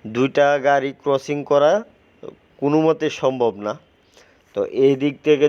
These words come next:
যখন গাড়ি চলে ওই দিকে বন্ধ থাকে, ওই দিকে যে সময় চলে এদিকে বন্ধ থাকে। এখন শুধু সবাই যাচ্ছে, দেখেন সবাই শুধু যাচ্ছে। আর মোটরসাইকেল, সিঙ্গেল মোটরসাইকেলগুলো আসতেছে,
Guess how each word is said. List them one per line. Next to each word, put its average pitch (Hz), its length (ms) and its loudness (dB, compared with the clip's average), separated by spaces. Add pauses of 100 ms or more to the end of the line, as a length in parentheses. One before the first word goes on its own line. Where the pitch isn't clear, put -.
যখন 139 220 0 (100)
গাড়ি 135 260 2
চলে 143 160 0 (100)
ওই 131 140 6
দিকে 135 180 0 (120)
বন্ধ 127 160 -2 (140)
থাকে, 143 200 -4 (160)
ওই 123 160 0
দিকে 135 240 0
যে 135 80 -4
সময় 139 340 -4
চলে 160 180 2 (460)
এদিকে 123 400 2 (100)
বন্ধ 110 140 -4 (100)
থাকে। 101 160 -10 (100)
এখন 139 240 -4
শুধু 135 180 -12 (360)
সবাই 120 220 2 (120)
যাচ্ছে, 127 400 -2 (200)
দেখেন 110 280 0 (680)
সবাই 123 300 2
শুধু 135 200 -4
যাচ্ছে। 127 280 2
আর 110 80 0 (100)
মোটরসাইকেল, 131 520 0 (120)
সিঙ্গেল 135 380 0
মোটরসাইকেলগুলো 131 720 0 (640)
আসতেছে, 127 420 -6